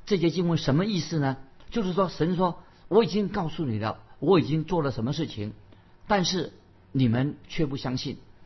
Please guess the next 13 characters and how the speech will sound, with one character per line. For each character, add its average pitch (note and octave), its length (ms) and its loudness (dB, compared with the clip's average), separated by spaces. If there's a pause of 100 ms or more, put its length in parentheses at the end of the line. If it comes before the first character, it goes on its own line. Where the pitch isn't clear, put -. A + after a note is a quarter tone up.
(240)
不 B3 120 2
是 A3 120 0
我 A#2 300 -2 (400)
神， D3 420 0 (240)
耶 C#3+ 160 2
和 F3+ 80 4
华 B2+ 200 0
神 B2+ 140 -6
不 - 120 -8
管 A2 180 0
事， A#2 240 -6 (300)
其 G3 200 -2
实 E3 260 0